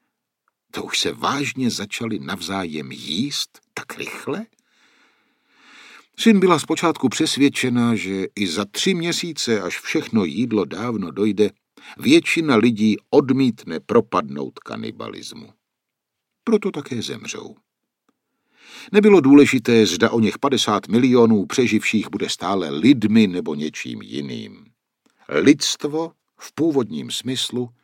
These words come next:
každopádně vymře. Celá historie člověka se dala vyjádřit jedinou větou. Vyšli jsme z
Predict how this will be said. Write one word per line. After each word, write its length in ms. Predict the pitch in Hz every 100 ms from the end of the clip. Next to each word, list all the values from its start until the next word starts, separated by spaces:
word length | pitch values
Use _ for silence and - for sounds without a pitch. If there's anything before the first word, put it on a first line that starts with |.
| _ _ _ _ -
každopádně 680 | 80 107 - 90 80 87
vymře. 520 | 71 64 58 - - - _ _ _ _ _ _ _ _ _ _ - - - -
Celá 280 | - 208 190
historie 520 | 123 156 - 175 165
člověka 600 | - 170 185 180 156 170
se 180 | 151 165
dala 240 | 151 147 139
vyjádřit 640 | 135 139 131 107 120 113
jedinou 500 | 110 95 101 98 90
větou. 560 | 76 78 - 69 67 67 _ _ _ _ _ - - - - _ -
Vyšli 380 | 196 - 160 143
jsme 260 | - 120
z 120 | -